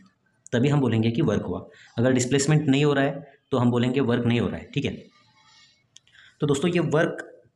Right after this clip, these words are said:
निकालने का formula क्या है? work निकालने का फॉर्मूला है दोस्तों, work is equal to force into displacement,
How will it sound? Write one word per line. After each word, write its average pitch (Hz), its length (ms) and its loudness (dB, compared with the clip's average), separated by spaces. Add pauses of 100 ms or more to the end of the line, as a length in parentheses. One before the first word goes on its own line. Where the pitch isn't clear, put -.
(320)
निकालने 143 400 2
का 151 100 -2
formula 135 380 0
क्या 95 140 -6
है? - 240 -14
work 127 220 0
निकालने 120 320 0
का 113 100 -4
फॉर्मूला 101 340 -2
है 92 60 -4
दोस्तों, 95 320 -2
work 131 360 -2 (120)
is 117 160 2
equal 98 320 -2
to 131 160 0 (500)
force 151 420 2 (520)
into 123 280 2 (480)
displacement, 113 640 -2